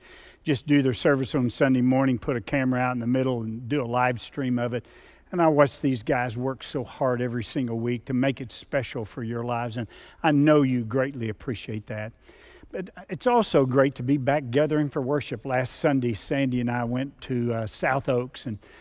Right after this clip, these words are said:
wow, what a great moment to be back in church with God's people. The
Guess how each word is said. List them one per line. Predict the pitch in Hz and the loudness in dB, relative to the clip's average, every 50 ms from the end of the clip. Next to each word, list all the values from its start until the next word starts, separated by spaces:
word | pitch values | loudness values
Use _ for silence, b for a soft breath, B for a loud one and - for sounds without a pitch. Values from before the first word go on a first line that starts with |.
| B B B - | B B B -12
wow, | - 160 170 165 151 139 131 | 0 2 4 6 6 6 6
what | 127 143 185 185 175 196 | 6 4 2 2 4 2
a | 151 | 2
great | 123 117 135 151 143 156 170 | 2 4 6 6 6 6 4
moment | 156 123 131 131 127 123 120 - | 2 2 2 4 4 2 0 0
to | - 127 | -4 -4
be | 113 123 120 | -4 -4 -4
back | 107 101 98 131 127 127 - - | -4 -2 -2 -2 -2 -2 -4 -6
in | 120 117 113 | -6 -6 -6
church | - - 131 123 120 - - - | -6 -6 -6 -6 -6 -8 -10 -10
with | 117 110 113 | -8 -8 -4
God's | 113 123 123 120 110 - | -4 -4 -4 -4 -8 -10
people. | - - 131 113 104 - 113 | -6 -4 -4 -4 -4 -8 -8
The | 101 107 110 | -8 -8 -10